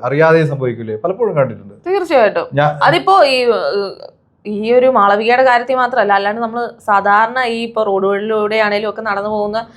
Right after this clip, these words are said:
Speaker 2: സ്ത്രീകളിലൊക്കെ ഇങ്ങനെ പലതും ഉണ്ടാവാറുണ്ട്. നമ്മൾ
Speaker 1: നമ്മള്
Speaker 2: അറിഞ്ഞുകൊണ്ട്
Speaker 1: ഞാ-,
Speaker 2: ചെയ്യുന്നതല്ല
Speaker 1: ഞാ-,
Speaker 2: അതൊന്നും.
Speaker 1: നമ്മുടെയൊക്കെ, ഏഹ്, ഓഫീസുകളില് നമ്മളൊക്കെ സഹപ്രവർത്തകരുണ്ട്. ഏഹ്, ഞാനൊക്കെ ജോലി ചെയ്ത സ്ഥലത്ത് നമ്മളെക്കാട്ടും പ്രായം കുറഞ്ഞ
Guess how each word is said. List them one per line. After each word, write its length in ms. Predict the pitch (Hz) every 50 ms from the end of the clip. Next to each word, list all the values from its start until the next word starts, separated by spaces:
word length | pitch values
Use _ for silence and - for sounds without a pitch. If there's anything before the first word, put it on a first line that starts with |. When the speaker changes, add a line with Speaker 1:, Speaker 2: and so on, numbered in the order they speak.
| - - _ - -
Speaker 2:
സ്ത്രീകളിലൊക്കെ 420 | 240 254 240 240 254 262 254 269
ഇങ്ങനെ 220 | 269 262 254 277
പലതും 440 | 269 277 262 247 262 269 277 311 302
ഉണ്ടാവാറുണ്ട്. 680 | 262 254 254 269 277 277 285 269 247 202 175 160 151 113
നമ്മൾ 800 | - - _ _ _ _ _ _ _ _ _ _ - 302 294 277
Speaker 1:
നമ്മള് 140 | - 151 -
Speaker 2:
അറിഞ്ഞുകൊണ്ട് 500 | - 185 170 156 156 160 160 156 - -
Speaker 1:
ഞാ-, 80 | -
Speaker 2:
ചെയ്യുന്നതല്ല 520 | - 415 - - - 381 311 277 - 320 285
Speaker 1:
ഞാ-, 80 | -
Speaker 2:
അതൊന്നും. 220 | 139 143 143 151 156
Speaker 1:
നമ്മുടെയൊക്കെ, 320 | 170 180 185 175 175 175
ഏഹ്, 580 | 170 165 156 135 135 135 135 135 135 135 135 139
ഓഫീസുകളില് 1000 | 131 131 135 - 139 147 151 156 160 151 147 151 147 143 135 127 123 127 131 139 - 127
നമ്മളൊക്കെ 400 | 127 123 127 127 127 127 123 127
സഹപ്രവർത്തകരുണ്ട്. 1300 | 120 123 120 120 123 120 127 131 127 120 120 - 123 120 123 120 117 104 98 98 87 90 87 87 _ _ _ _ _ _ -
ഏഹ്, 540 | 113 113 117 120 117 120 120 - - 131 135
ഞാനൊക്കെ 220 | 139 139 139 143
ജോലി 180 | 143 135 139 139
ചെയ്ത 120 | 143 135
സ്ഥലത്ത് 300 | 120 131 123 117 - - 160 156 - - - _ _ 175
നമ്മളെക്കാട്ടും 560 | 180 185 185 180 175 175 170 160 185 185 -
പ്രായം 280 | 175 165 170 180 185 175
കുറഞ്ഞ 280 | 170 156 147 135 127